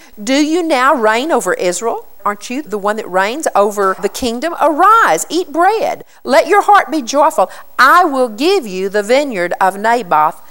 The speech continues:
the Jezreelite." So she wrote letters in Ahab's name and sealed them with his seal, and sent letters to the elders and to the nobles who were living with Naboth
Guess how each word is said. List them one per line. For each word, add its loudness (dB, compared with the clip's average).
the -6
Jezreelite." 0
So 2
she -2
wrote 2
letters 2
in -8
Ahab's 0
name -4
and -4
sealed 0
them -6
with -8
his -6
seal, -4
and -4
sent -2
letters 2
to -8
the -8
elders 0
and -12
to -8
the -8
nobles 0
who -6
were -4
living -8
with -10
Naboth -2